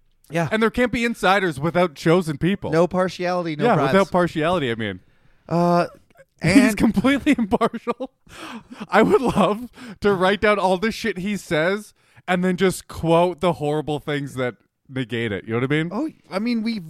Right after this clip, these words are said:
Speaker 1: we've been doing it the whole
Speaker 2: Yeah, no,
Speaker 1: podcast.
Speaker 2: but I wanna make a fucking list of just, like, God's saying he's impartial and then just showing evidence of not being impartial.
Speaker 1: We ju-, yeah, we
Speaker 2: Slow
Speaker 1: just
Speaker 2: to
Speaker 1: did it.
Speaker 2: anger. Boom.
Speaker 1: We just did that.
Speaker 2: Yeah, I know.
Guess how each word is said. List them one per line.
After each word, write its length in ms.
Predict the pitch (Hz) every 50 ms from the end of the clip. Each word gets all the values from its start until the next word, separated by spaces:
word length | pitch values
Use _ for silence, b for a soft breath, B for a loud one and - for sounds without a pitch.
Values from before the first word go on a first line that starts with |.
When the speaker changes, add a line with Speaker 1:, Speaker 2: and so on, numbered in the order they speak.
| 165 -
Speaker 1:
we've 180 | 170 190 190
been 160 | 175 208 185
doing 300 | 156 175 208 247 262 233
it 120 | 220 202 -
the 80 | 160 147
whole 200 | 135 175 180 180
Speaker 2:
Yeah, 200 | 160 202 214 175
no, 100 | 202 202
Speaker 1:
podcast. 200 | 160 - - -
Speaker 2:
but 40 | - _ -
I 60 | 165
wanna 220 | 165 196 202 208
make 120 | 208 226 220
a 80 | 208
fucking 460 | 175 - - 175 165 165 - 196 151
list 340 | 123 120 139 139 127 - -
of 100 | 143 135
just, 220 | 110 143 139 - -
like, 340 | 147 135 127 120 - - _ -
God's 460 | 113 139 135 139 147 139 127 - - _
saying 540 | 123 - - - 127 123 120 113 104 98 90 _ _ _ _ _
he's 240 | _ - 123 120 110
impartial 680 | 135 120 - - 120 113 123 - - 151 143 151 151 - _ _ _ _ _ _ _ _ _ _ -
and 140 | 143 139
then 80 | 139 131
just 180 | 110 123 - -
showing 420 | - 131 120 117 113 113 110 101 - _ _ _ _ _ _ _ _ _
evidence 680 | - 156 151 123 143 123 123 110 101 - - - - - -
of 140 | _ 123 107
not 240 | 113 117 107 104 -
being 140 | 113 107 104
impartial. 560 | 101 87 107 98 92 87 - - 82 80 _ _
Speaker 1:
We 140 | - 185 220
ju-, 160 | 226 269 - -
yeah, 160 | 196 226 254
we 80 | 175 156
Speaker 2:
Slow 180 | 196 214 220
Speaker 1:
just 60 | 220
Speaker 2:
to 40 | 226
Speaker 1:
did 80 | 175 196
it. 60 | 202
Speaker 2:
anger. 320 | 143 - 147 107 85 78 - _ _ _
Boom. 340 | 190 185 185 160 117 - - _ _
Speaker 1:
We 100 | 143 160
just 240 | 160 196 180 156 -
did 180 | 180 190 190
that. 220 | 151 123 110 - - _
Speaker 2:
Yeah, 160 | 127 123 123
I 40 | 120
know. 300 | 120 123 113 104 90 -